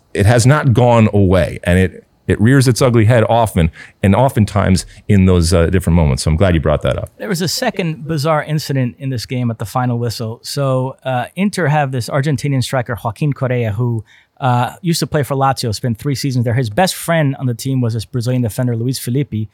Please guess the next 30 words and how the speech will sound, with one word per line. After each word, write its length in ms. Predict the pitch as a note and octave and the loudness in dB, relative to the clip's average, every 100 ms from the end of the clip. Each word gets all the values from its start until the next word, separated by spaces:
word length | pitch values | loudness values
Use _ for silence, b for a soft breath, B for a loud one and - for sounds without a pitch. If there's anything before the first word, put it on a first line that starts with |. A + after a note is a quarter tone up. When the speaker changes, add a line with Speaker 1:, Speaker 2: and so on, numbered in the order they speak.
| _ _ | _ _
Speaker 2:
who's 120 | A#2+ | -6
still 200 | - D3 | -2 -2
at 40 | B2+ | 0
Lazio, 460 | B2 B2 C#3 A#2+ | -2 -2 -4 -4
who, 220 | B2 A2+ b b | -4 -6 b b
so 100 | - | -4
they 120 | B2+ | -2
squared 300 | B2+ - B2+ | -2 -2 0
off 200 | D3+ B2+ | 2 2
in 60 | A#2+ | 0
this 140 | A#2+ | -2
game. 280 | - A#2 A2+ B B B _ | -2 -4 -4 B B B _
And 320 | D3+ C#3+ C#3 b b - | 0 2 0 b b -2
at 200 | G#3+ - | -2 -2
the 80 | |
final 380 | E3 F#3+ F#3+ D#3 | -2 0 2 2
whistle, 480 | D#3+ E3+ D3 C3 - _ C3 | 0 0 0 -2 -4 _ -4
uh, 340 | B2+ B2 A#2+ | -2 0 -2
where 300 | C#3 B2+ A#2+ | -2 -2 -2
Lazio 440 | B2 D3+ D3+ D3+ | 0 0 2 0
won 180 | C#3 C3+ | 0 -2
three 220 | - C#3 | -2 -4
one, 280 | D3 C4 A3+ | -2 0 0
this 160 | B2+ - | -2 -2
ill-tempered 520 | D#3+ - D3+ C3 A#2 | -4 -2 -2 -2 -4
game 360 | B3 A#3+ A3+ D#3 | 0 0 0 0
where 160 | B2+ | 0
it 60 | A#2+ | -2
was 160 | A2 | -4
emotional, 680 | C#3 C#3+ D#3+ E3+ D#3 C3+ A#2+ | -8 -4 -2 -2 -2 -2 -2